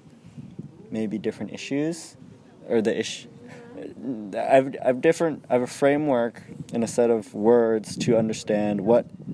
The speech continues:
what is occurring, and knowing, like, what is my responsibility and what's their responsibility, um, I think has just helped me.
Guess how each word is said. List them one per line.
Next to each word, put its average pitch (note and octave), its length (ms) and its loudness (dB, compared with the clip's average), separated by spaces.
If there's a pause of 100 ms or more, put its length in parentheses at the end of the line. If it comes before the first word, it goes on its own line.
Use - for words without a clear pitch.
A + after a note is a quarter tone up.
(300)
what A#2+ 200 8
is A2+ 120 0
occurring, B2+ 600 2 (2250)
and G#2+ 480 2 (460)
knowing, B2+ 480 2
like, G2 300 -4 (480)
what B2+ 180 6
is B2 160 0
my A#2 200 0
responsibility G2+ 720 -4
and F#2 80 -6
what's F#2 180 -10
their G2 180 -4
responsibility, - 960 -14 (760)
um, E2 340 -14 (720)
I G#2+ 60 -16
think G2+ 220 -12
has F#2+ 120 -16
just - 220 -16
helped - 300 -18
me. - 180 -18